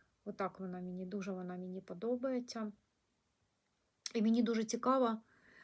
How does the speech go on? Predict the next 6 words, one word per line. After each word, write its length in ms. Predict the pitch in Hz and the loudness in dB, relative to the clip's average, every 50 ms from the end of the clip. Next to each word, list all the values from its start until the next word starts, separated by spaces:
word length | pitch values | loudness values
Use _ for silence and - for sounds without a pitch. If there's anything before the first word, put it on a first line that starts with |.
| - | -2
яка 280 | - 226 233 - 226 233 | 0 0 2 2 2 0
з 60 | 233 | 0
каблучок 540 | - 220 208 196 226 254 247 247 247 240 - | 0 0 0 2 2 2 2 2 0 -2 -2
сподобалась 680 | - - - 185 190 233 214 208 220 220 220 214 - - | -4 -4 -2 0 2 2 2 2 2 2 2 0 0 0
вам, 220 | 233 233 214 185 | 0 2 2 0
дівчата, 640 | 165 - 160 - - - 160 156 156 - - - | -2 -4 -8 -8 -6 -6 -6 -6 -8 -10 -12 -14